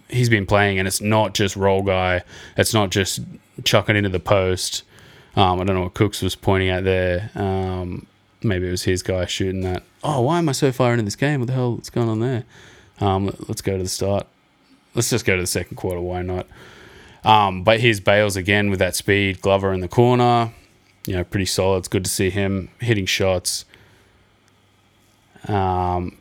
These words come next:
sorry, I'll stop moving the mouse for anyone watching at home. Cooks again going in. And, yeah, pretty much Andy called it. Like, Xavier Cooks just absolutely munched,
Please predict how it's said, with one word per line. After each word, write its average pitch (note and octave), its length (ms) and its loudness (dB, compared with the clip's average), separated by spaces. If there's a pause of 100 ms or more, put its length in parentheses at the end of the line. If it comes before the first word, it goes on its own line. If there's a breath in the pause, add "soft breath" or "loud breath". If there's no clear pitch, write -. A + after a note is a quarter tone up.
(140)
sorry, F2 240 -10
I'll E2+ 100 -10
stop G2+ 200 -10
moving F#2+ 300 -8
the F#2 60 -12
mouse G2 580 -6
for - 140 -8
anyone G2 400 -6
watching G2 320 -4
at F#2+ 100 -6
home. G#2 360 0
Cooks - 340 0
again G#2+ 420 2
going G#2 280 2
in. A2 160 2
And, G#2+ 300 0
yeah, A2 260 2
pretty B2+ 180 0
much B2 180 2
Andy C3 200 2
called G2+ 280 0
it. F#2 60 0
Like, F#2 280 0
Xavier A2+ 500 2
Cooks G2+ 400 -2
just - 440 -6
absolutely G2 480 -2
munched, F#2 500 -2